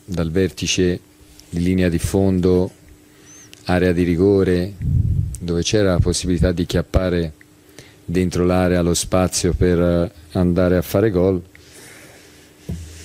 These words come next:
Però poi non ci siamo riusciti. Da ultimo ci sono capitati due o tre episodi che potevano portarci al vantaggio, ma non ci siamo riusciti, per cui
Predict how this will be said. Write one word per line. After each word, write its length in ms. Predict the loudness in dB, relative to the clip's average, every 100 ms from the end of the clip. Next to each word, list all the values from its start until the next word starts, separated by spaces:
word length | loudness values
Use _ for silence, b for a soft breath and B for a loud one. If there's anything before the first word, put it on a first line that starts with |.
| B B B B B -20 -2
Però 300 | 2 2 2
poi 220 | 2 0
non 160 | 2 -2
ci 120 | -2
siamo 320 | -2 0 2
riusciti. 720 | 2 2 2 2 2 0 -2 -2
Da 220 | -2 0
ultimo 280 | 2 0 -2
ci 120 | 0
sono 180 | -2 0
capitati 680 | 0 0 0 0 0 -2 0
due 140 | -2
o 40 |
tre 180 | 0 -2
episodi 540 | 0 -2 0 0 0 0
che 160 | -2
potevano 600 | -2 -2 -2 -2 -2 -2 -4
portarci 600 | -6 -4 -4 -4 -2 -4
al 100 | -2
vantaggio, 600 | -2 -2 0 0 0 0
ma 100 | 0
non 160 | -2
ci 120 | -4 -4
siamo 280 | -4 -4
riusciti, 500 | -4 -4 0 -2 0
per 160 | -2 -2
cui 400 | 0 2 2